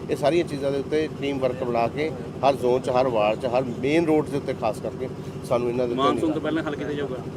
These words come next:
Speaker 1: ਬਿਲਕੁਲ, ਆਪਾਂ ਤਾਂ ਕੋਸ਼ਿਸ਼ ਕਰ ਰਹੇ ਹਾਂ ਵੀ ਕਰਾਂਗੇ,
Speaker 2: ਤੇ
Speaker 1: ਕਿਉਂ ਨਹੀਂ
Speaker 2: ਬੁੱਢੇ
Speaker 1: ਕਰਾਂਗੇ?
Speaker 2: ਨਾਲਾ ਜਿਸ ਤਰ੍ਹਾਂ ਆਪਾਂ ਹਰ ਵਾਰੀ
Speaker 1: ਬੁ-,
Speaker 2: over
Speaker 1: ਬਿਲਕੁਲ, ਬੁੱਢਾ ਨਾਲਾ,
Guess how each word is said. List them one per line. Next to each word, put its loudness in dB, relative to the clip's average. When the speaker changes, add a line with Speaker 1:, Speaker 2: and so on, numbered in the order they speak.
Speaker 1:
ਬਿਲਕੁਲ, 2
ਆਪਾਂ 2
ਤਾਂ 4
ਕੋਸ਼ਿਸ਼ 0
ਕਰ 4
ਰਹੇ 2
ਹਾਂ 2
ਵੀ 0
ਕਰਾਂਗੇ, 2
Speaker 2:
ਤੇ -2
Speaker 1:
ਕਿਉਂ 0
ਨਹੀਂ -
Speaker 2:
ਬੁੱਢੇ 8
Speaker 1:
ਕਰਾਂਗੇ? 4
Speaker 2:
ਨਾਲਾ 2
ਜਿਸ -4
ਤਰ੍ਹਾਂ -4
ਆਪਾਂ -4
ਹਰ -4
ਵਾਰੀ 2
Speaker 1:
ਬੁ-, 6
Speaker 2:
over -4
Speaker 1:
ਬਿਲਕੁਲ, 4
ਬੁੱਢਾ 4
ਨਾਲਾ, 8